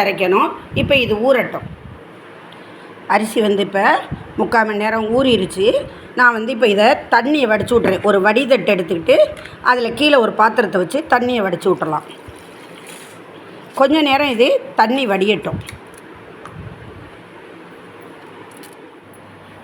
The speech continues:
கழுவி தண்ணி வடிய வச்ச அரிசியை ஒரு இளந்துணியில விரிச்சு நம்ம வீட்டுக்குள்ளேயே கொஞ்ச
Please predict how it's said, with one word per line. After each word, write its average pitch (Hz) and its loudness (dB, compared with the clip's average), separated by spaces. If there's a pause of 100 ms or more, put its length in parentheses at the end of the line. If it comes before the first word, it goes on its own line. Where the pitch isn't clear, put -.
(440)
கழுவி 226 4 (240)
தண்ணி 240 0 (100)
வடிய 226 4 (120)
வச்ச 202 -2 (140)
அரிசியை 202 0 (440)
ஒரு 240 6 (140)
இளந்துணியில 226 2 (100)
விரிச்சு 208 0 (120)
நம்ம 233 2 (100)
வீட்டுக்குள்ளேயே 214 2 (460)
கொஞ்ச 269 4